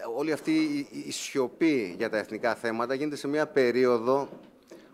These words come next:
που ακούμε όλο και συχνότερα στο δημόσιο διάλογο και από κορυφαίους, ε, πολιτικούς, από κορυφαία πολιτικά πρόσωπα,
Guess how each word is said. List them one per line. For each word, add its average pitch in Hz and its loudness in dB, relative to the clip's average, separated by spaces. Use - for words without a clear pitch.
που 127 4
ακούμε 147 2
όλο 156 4
και 147 -2
συχνότερα 131 0
στο 117 -4
δημόσιο 113 -2
διάλογο 107 2
και 120 -2
από 113 0
κορυφαίους, 123 0
ε, 87 -4
πολιτικούς, 101 -6
από 104 -4
κορυφαία 110 0
πολιτικά 104 -2
πρόσωπα, 120 -4